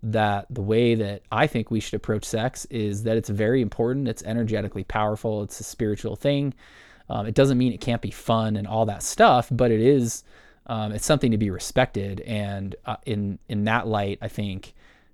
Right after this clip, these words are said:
being with a prostitute, clearly not a good idea. So Joseph's, uh, opinion is basically it's either a prostitute or porn, <laughs> right? And my,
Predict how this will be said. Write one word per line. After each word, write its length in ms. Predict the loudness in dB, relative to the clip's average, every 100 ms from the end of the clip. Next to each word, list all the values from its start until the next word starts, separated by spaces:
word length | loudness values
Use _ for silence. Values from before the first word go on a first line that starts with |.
| -2
being 180 | 0 0
with 80 | -2
a 60 |
prostitute, 640 | 2 2 2 -4 -6 -6 -2
clearly 360 | 4 4 4
not 200 | 2 2
a 20 |
good 160 | 4 4
idea. 560 | 4 4 8 8 6 -2 -12 -18
So 360 | 0 8 8 8
Joseph's, 500 | 8 8 8 2 2 -6
uh, 100 | -6 -4
opinion 360 | 0 2 2 0
is 80 |
basically 440 | 2 2 2 0 -2
it's 140 | 2
either 260 | 2 2 0
a 60 | -4
prostitute 640 | 0 0 0 0 2 0
or 80 | 0
porn, 380 | 2 2 2 -6 -14
<laughs> 140 | -14 0
right? 400 | 2 4 2 0 -8 -14 -14 0
And 340 | 4 4 4
my, 540 | 6 8 8 6 6